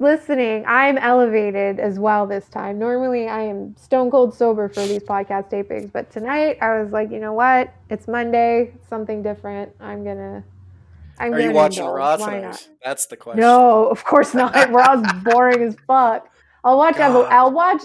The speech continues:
Speaker 1: Elevation over Raw. Um, but okay, so Ring of Honor as a whole, um, we, we can close this one and then we can move on to WrestleMania because right now we have a pretty solid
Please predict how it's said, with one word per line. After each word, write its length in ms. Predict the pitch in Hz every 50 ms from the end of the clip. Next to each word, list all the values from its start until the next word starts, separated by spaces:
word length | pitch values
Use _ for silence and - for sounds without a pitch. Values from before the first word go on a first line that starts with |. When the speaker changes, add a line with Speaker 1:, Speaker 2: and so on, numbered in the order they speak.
| - -
Speaker 1:
Elevation 800 | 277 302 302 277 247 233 247 285 269 - - 226 214 208 202 208
over 280 | 220 208 196 202 196 190
Raw. 340 | 202 208 214 220 208 - - - _ _ _ _ - - - - - _ _ _ _ _ -
Um, 720 | 233 240 240 247 247 247 247 254 254 254 247 240 240 -
but 160 | - 269 269 294
okay, 400 | 330 381 359 311 240 233 240 -
so 200 | - 349 302 311
Ring 420 | 294 262 240 294 339 370 381 359
of 100 | 370 277
Honor 360 | 262 277 277 277 277 277 285 277
as 240 | 285 294 302 294 269
a 80 | 294
whole, 560 | 254 254 262 240 233 233 233 233 233 240 - - -
um, 480 | 226 220 214 220 220 220 220 220 262 - _ _ _ _ -
we, 200 | 220 240 247 233
we 120 | 233 254 262
can 100 | 277 262
close 300 | 247 247 294 311 285 269
this 240 | 262 269 285 277 -
one 160 | 269 269 254
and 100 | 247 240 240
then 60 | 240
we 100 | 240 240
can 240 | 247 277 262 254 254
move 160 | 302 370 370
on 140 | 403 403 370
to 60 | 349
WrestleMania 640 | 320 311 311 320 - 277 254 254 262 262 254 233 220
because 420 | 214 220 - 262 240 214 214 220 - _ _ -
right 280 | 220 214 277 339 415 392 294
now 240 | 285 311 320 302 269
we 100 | 269 285
have 260 | 285 294 311 294 269
a 60 | 269
pretty 300 | - - 370 427 494 480 480 -
solid 600 | - - 247 254 269 269 247 240 240 233 220 240